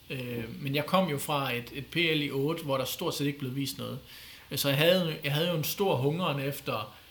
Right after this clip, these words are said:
øh, at blive set, at blive hørt, at blive anerkendt. Øh, og jeg fik at vide på det tidspunkt, inden jeg skulle ind og spille, ikke lige inden, men inden jeg skulle ind og spille semifinale, at,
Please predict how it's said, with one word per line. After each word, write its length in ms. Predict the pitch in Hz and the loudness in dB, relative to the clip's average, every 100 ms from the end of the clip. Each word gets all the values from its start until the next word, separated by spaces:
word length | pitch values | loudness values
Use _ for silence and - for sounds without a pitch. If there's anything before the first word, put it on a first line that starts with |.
| - - | -20 -10
øh, 200 | 131 117 113 | -6 -4 -4
at 100 | 120 | -4
blive 140 | 131 | -2
set, 400 | 117 175 151 - - | 2 4 4 2 -8
at 60 | 123 | -6
blive 160 | 127 | -2
hørt, 280 | 135 151 113 - | 2 2 0 -6
at 60 | 127 | -6
blive 180 | 131 117 | -4 -2
anerkendt. 540 | 151 - 139 127 - - - - - - - | -4 -4 -4 -6 -14 -20 -20 -20 -20 -16 -8
Øh, 320 | 131 123 117 113 117 127 - | -6 -4 -6 -8 -10 -12 -6
og 80 | 139 | 0
jeg 120 | 160 | 2
fik 200 | 165 180 | 2 2
at 120 | 151 135 | 2 2
vide 460 | 143 156 170 190 - | 4 4 4 2 -2
på 80 | 139 | -4
det 100 | 143 | -4
tidspunkt, 640 | 175 165 156 135 - - - - | -4 -4 -4 -6 -8 -16 -16 -6
inden 200 | 156 175 | -4 0
jeg 100 | 165 | -2
skulle 160 | - 143 | 0 -2
ind 80 | 143 | -2
og 80 | |
spille, 300 | 135 131 113 127 | -6 -8 -6 0
ikke 160 | 131 | 0
lige 240 | 120 113 110 | 0 -4 -6
inden, 200 | 107 117 | -6 -8
men 100 | 120 | -4
inden 160 | 160 | -2
jeg 80 | 185 | 0
skulle 140 | - 160 | 0 -4
ind 60 | |
og 60 | 151 | -4
spille 180 | 143 127 | -4 -4
semifinale, 640 | - 147 151 139 117 127 - - - - - - - - - | -4 -4 -4 -6 -6 -8 -14 -20 -20 -20 -20 -20 -20 -14 -6
at, 460 | 123 120 - - | -4 -4 -6 -8